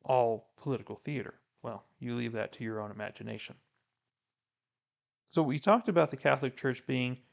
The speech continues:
an amalgamation of many pagan religions mixed together. This all started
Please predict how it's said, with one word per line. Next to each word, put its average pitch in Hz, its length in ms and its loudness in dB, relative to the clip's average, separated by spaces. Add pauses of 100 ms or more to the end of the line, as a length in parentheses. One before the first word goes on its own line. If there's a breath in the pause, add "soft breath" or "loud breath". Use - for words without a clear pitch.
(140 soft breath)
an 139 120 0
amalgamation 123 1080 0
of 123 180 -6
many 120 300 -2
pagan 120 440 -4
religions 113 600 -6
mixed 117 300 -6
together. 120 460 -2 (1200 soft breath)
This 143 160 2
all 202 160 8
started 151 560 2